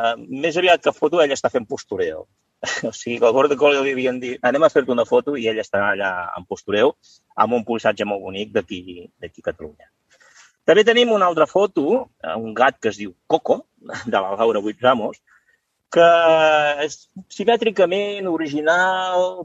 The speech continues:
pel color, i al mateix temps tota la, tota la composició també és, és molt maca, i la mirada del Coco és, és, és molt especial.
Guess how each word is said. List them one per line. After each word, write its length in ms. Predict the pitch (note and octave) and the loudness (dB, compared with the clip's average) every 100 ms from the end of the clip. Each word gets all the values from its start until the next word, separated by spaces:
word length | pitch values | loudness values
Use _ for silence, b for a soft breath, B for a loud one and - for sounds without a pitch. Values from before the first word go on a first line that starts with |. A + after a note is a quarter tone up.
| C#3+ | -4
pel 160 | C3 - | -4 -2
color, 560 | C3 D#3 F3+ F3 E3+ | 0 4 6 6 4
i 60 | E3 | 2
al 80 | D3 | -2
mateix 240 | C3+ D3 - | -4 -6 -4
temps 320 | D#3 D3 B2+ - | -4 -4 -4 -2
tota 180 | D3+ D3+ | 2 2
la, 80 | C#3 - - | 2 0 0
tota 160 | F#3+ | 4
la 80 | F3+ | 4
composició 540 | C#3+ C3 C3 B2+ A#2 C3 | 4 -2 -6 -8 -4 -2
també 220 | C3 A2+ G#2+ | 0 2 2
és, 160 | G2 - | -2 -8
és 120 | G2+ | -8
molt 160 | G2+ F#2+ | -6 -2
maca, 240 | G2+ A#2+ | 0 0
i 140 | B2+ G2+ | 0 -2
la 80 | F#2+ | -4
mirada 320 | F#2+ F#2 F#2 | -2 -2 -2
del 160 | F#2 | -6
Coco 380 | - F2+ G#2+ A2+ | -8 -6 -2 -4
és, 540 | - F2 - - - _ | -4 -10 -14 -20 -20 _
és, 160 | E2 F#2+ | -16 -14
és 140 | F#2 | -8
molt 180 | F2 F2 | -8 -6
especial. 400 | - D#2+ D2 | -8 -6 -6